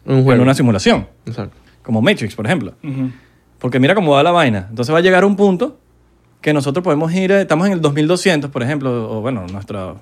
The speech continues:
Speaker 2: los que vengan debajo de nosotros, y puedan ir al dos mil veinte. No, no digo el dos mil veinte porque fue una mierda, el dos mil diecinueve,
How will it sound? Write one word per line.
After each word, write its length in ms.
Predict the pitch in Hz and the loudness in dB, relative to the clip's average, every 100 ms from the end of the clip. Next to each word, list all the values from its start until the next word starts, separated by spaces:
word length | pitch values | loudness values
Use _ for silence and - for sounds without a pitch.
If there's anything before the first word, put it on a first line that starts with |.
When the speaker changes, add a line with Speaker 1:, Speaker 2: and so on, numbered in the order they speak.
| - - | -20 -14
Speaker 2:
los 120 | 104 | -12
que 260 | 107 98 98 - - - - - 127 117 _ _ | -10 -12 -12 -18 -20 -20 -20 -16 -14 -16 _ _
vengan 340 | 120 113 120 143 | -4 -2 0 0
debajo 240 | 123 110 | -2 -2
de 60 | 117 | -4
nosotros, 420 | 107 127 120 135 - - - _ _ _ _ _ _ _ | -2 -2 -4 -6 -14 -20 -20 _ _ _ _ _ _ _
y 100 | 165 | -4
puedan 320 | 156 165 175 196 | 2 4 4 2
ir 160 | 202 202 | 4 6
al 320 | 202 196 165 | 4 2 0
dos 160 | 160 | 0
mil 300 | 151 170 185 185 | 0 0 0 2
veinte. 420 | 208 160 170 208 _ _ _ _ _ _ _ _ _ - | 2 0 -6 -12 _ _ _ _ _ _ _ _ _ -10
No, 140 | 120 135 | -8 -4
no 100 | 175 | 0
digo 120 | 226 | 0
el 60 | 254 | 0
dos 80 | 127 | 0
mil 100 | 160 | 2
veinte 220 | 127 98 | 0 -2
porque 200 | 98 107 | -8 -10
fue 100 | 110 | -6
una 100 | 117 | -4
mierda, 320 | 127 104 90 | -2 -2 -4
el 60 | 95 | -8
dos 80 | 98 | -6
mil 80 | 123 | -6
diecinueve, 380 | 143 92 67 | -6 -10 -12